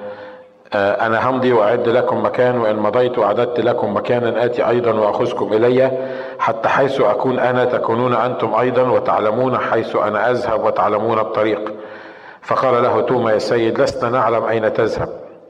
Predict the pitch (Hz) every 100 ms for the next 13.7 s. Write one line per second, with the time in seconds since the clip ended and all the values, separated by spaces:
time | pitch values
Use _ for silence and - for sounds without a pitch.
0 | - - - 123 110 127 - - - 104
1 | 107 117 104 101 104 104 107 107 - -
2 | - - - - - - - - - 139
3 | 131 131 117 113 117 135 110 - 123 120
4 | 117 120 - 117 110 135 - - - -
5 | - - 113 110 - 127 127 127 110 -
6 | - - 101 101 107 107 98 - - -
7 | - - - - - - - - 107 107
8 | 107 104 104 104 - - - - - -
9 | 113 107 - 139 - 110 107 131 120 117
10 | 107 110 113 107 107 127 127 120 - 127
11 | 127 - - 110 - 107 135 123 123 -
12 | - - - - - - - - 107 -
13 | 127 117 - 110 110 107 90